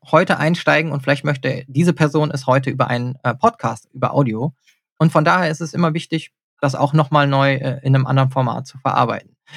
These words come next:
Jetzt hast du es schon ganz kurz oder mehrfach angesprochen. Es geht natürlich auch um Software- und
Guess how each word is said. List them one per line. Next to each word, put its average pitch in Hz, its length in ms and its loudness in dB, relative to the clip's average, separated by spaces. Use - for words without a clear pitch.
Jetzt 143 220 2
hast 202 200 0
du 175 100 4
es 143 140 -4
schon 160 180 2
ganz 156 240 0
kurz 175 380 0
oder 135 180 2
mehrfach 151 400 2
angesprochen. 156 720 0
Es 131 180 0
geht 147 260 -2
natürlich 139 360 2
auch 127 240 -2
um 123 180 -4
Software- 127 640 -2
und 123 180 -10